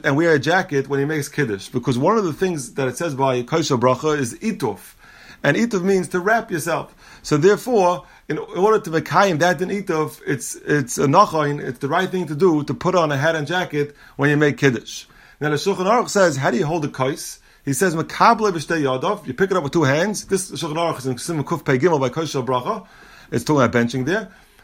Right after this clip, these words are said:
So it says you pick it up with two hands. Ukashamaschel varech, you hold it in your right hand, and you should not help with the left hand. It means Shas, when you're making the bracha, only hold, hold it with the right hand. And the Ramah says,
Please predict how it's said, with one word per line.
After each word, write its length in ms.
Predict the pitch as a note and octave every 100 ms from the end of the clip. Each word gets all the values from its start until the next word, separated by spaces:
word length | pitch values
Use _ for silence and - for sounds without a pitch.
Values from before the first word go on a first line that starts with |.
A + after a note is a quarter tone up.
| _
So 100 | -
it 20 |
says 160 | C3+ E3
you 40 |
pick 200 | D3 G3+
it 20 | G#3
up 80 | E3
with 100 | E3
two 100 | D#3+
hands. 420 | C3 E3 G3 - - -
Ukashamaschel 800 | - B2+ - B2 C#3 G3+ G3 G#3+
varech, 460 | F3+ A#3 A#3 G3+ -
you 100 | E3
hold 300 | D3 G#3 F3+
it 20 |
in 60 | E3
your 100 | C3+
right 220 | D3+ E3+
hand, 320 | C#3+ F3 G3+
and 100 | -
you 60 | D#3
should 160 | C3+
not 160 | D#3 G#3
help 400 | D3+ E3+ F#3+ -
with 80 | D3+
the 100 | D3+
left 280 | D#3 C#3 C#3
hand. 220 | A2 G#2
It 20 |
means 340 | D#3 C3 C3
Shas, 380 | - C3+ F#3+ G3
when 100 | F#3
you're 100 | E3
making 200 | F3 F3+
the 80 | D#3
bracha, 240 | F#3+ F3 C#3+
only 220 | F3+ G3 F#3+
hold, 340 | E3+ E3 D3
hold 240 | C3+ E3+
it 40 | C#3+
with 100 | B2
the 60 |
right 200 | C3 C3+
hand. 320 | A#2+ G2+ - - - - -
And 80 | B2+
the 60 |
Ramah 260 | C#3+ D#3+ G#3
says, 400 | G3 C#3 E3+